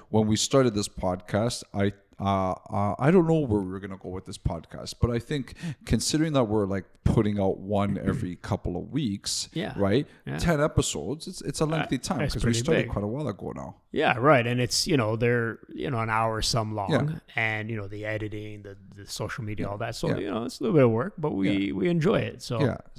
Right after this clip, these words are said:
Speaker 1: So, so we thought, um, uh, to celebrate, uh, the fact that this is episode ten, that we would kind of have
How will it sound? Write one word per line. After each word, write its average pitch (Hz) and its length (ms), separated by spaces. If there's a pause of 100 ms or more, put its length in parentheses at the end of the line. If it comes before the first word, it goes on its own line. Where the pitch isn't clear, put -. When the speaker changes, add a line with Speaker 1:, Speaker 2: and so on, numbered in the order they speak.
(140)
Speaker 1:
So, - 480
so - 200
we 135 180
thought, 101 600
um, 87 440 (420)
uh, 82 300
to - 160
celebrate, 87 1040
uh, 58 460 (180)
the - 100
fact - 380
that 82 400
this 98 300
is 95 200
episode 87 540
ten, 107 560
that 104 240
we 117 160
would 107 240
kind 107 240
of 104 140
have 101 260